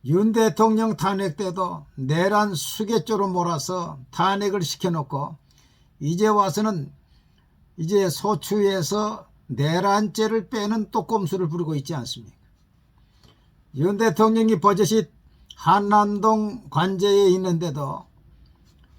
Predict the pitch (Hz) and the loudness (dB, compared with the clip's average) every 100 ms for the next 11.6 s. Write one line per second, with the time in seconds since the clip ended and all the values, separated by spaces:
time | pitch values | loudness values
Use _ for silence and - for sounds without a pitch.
0 | _ 107 139 190 190 208 208 214 190 208 | _ -4 0 0 2 2 2 2 2 2
1 | 220 196 147 175 196 208 - 190 208 226 | 2 0 2 2 2 0 -2 -2 -2 -2
2 | 185 196 156 202 214 170 214 185 202 190 | 0 -2 0 0 0 0 -4 -2 -2 -4
3 | 180 185 127 - 180 208 147 180 190 196 | 0 0 -2 -6 -4 -4 0 2 2 0
4 | 208 175 180 190 - 208 151 117 - _ | 0 -2 -2 -4 0 0 0 -6 -18 _
5 | _ 208 208 196 226 247 277 - _ _ | _ -6 -6 -4 -4 -4 -6 -12 _ _
6 | _ - 214 226 254 233 247 254 220 202 | _ -2 0 2 0 0 0 0 0 -4
7 | 170 214 202 196 175 175 160 196 - - | -4 -6 -6 -6 -6 -6 -4 -6 -8 -18
8 | - - _ - 175 175 165 160 147 143 | -20 -20 _ -10 -6 -4 -2 -2 -2 -2
9 | 139 127 160 123 110 117 101 - _ _ | -4 -4 -8 -8 -10 -12 -16 -20 _ _
10 | _ _ _ - _ _ _ _ 175 233 | _ _ _ -20 _ _ _ _ 0 2
11 | 247 185 202 220 254 | 2 2 0 -2 -6